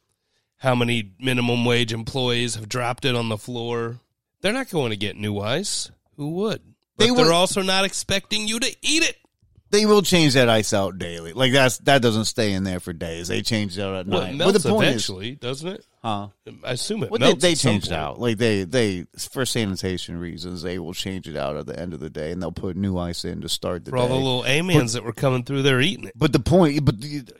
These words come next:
Speaker 2: never, never in a million years.
Speaker 1: <laughs>
Speaker 2: But the point is that they, I mean, what, an hour into that, like, a nice juicy ribeye is, like, bleeding onto, like, that ice, or, like, a salmon fillet is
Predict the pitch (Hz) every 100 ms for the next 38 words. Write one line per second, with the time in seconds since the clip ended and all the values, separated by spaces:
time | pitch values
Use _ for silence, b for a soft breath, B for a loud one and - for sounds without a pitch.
0 | _ 104 95 85 101 127 - 95 98 107
1 | 135 101 107 135 117 - 107 - 156 180
2 | 180 185 202 175 139 123 113 117 98 117
3 | 117 113 104 - _ _ _ 110 101 95
4 | 113 117 110 110 113 107 101 87 107 101
5 | 87 90 90 95 107 82 85 92 101 -
6 | 92 85 98 92 85 85 82 85 78 80
7 | 90 90 87 82 87 85 82 82 71 80
8 | 67 _ _ _ - 90 - 87 87 85
9 | - 90 87 92 - - 107 98 95 95
10 | 90 b b b _ 92 90 98 73 85
11 | 87 - - 95 85 85 -